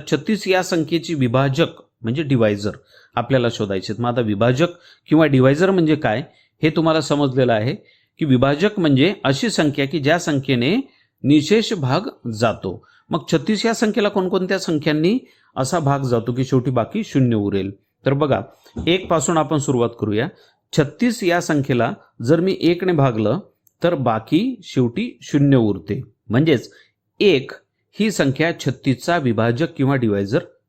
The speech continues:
आहे. आता एकने छत्तीस या संख्येला भागल्यानंतर भागाकार छत्तीस येतो, म्हणजेच याचाच अर्थ की छत्तीसने सुद्धा छत्तीसला भाग जातोच. म्हणजेच छत्तीस ही संख्या छत्तीसचा विभाजक डिवायझर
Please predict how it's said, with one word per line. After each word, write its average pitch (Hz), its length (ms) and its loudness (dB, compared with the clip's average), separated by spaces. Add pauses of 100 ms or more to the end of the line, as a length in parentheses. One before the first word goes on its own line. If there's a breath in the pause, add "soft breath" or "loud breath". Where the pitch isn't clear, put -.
(180)
आहे. 107 260 -6 (400)
आता 151 300 -2 (300 loud breath)
एकने 165 480 2
छत्तीस 175 400 -2
या 185 80 2
संख्येला 180 340 0
भागल्यानंतर 156 640 0
भागाकार 143 560 -2 (100)
छत्तीस - 480 -2
येतो, 101 280 -4 (600)
म्हणजेच 220 300 -2
याचाच 180 420 0
अर्थ 120 200 0 (440 soft breath)
की 170 180 -2
छत्तीसने 208 500 0
सुद्धा 208 280 -4 (100)
छत्तीसला 202 460 -4
भाग 196 160 0 (100)
जातोच. 135 480 -4 (600)
म्हणजेच 123 400 2 (340 soft breath)
छत्तीस 220 460 0
ही 185 120 0
संख्या 135 460 -2 (420 soft breath)
छत्तीसचा 147 800 -2 (260)
विभाजक 117 680 -2
डिवायझर 110 500 -2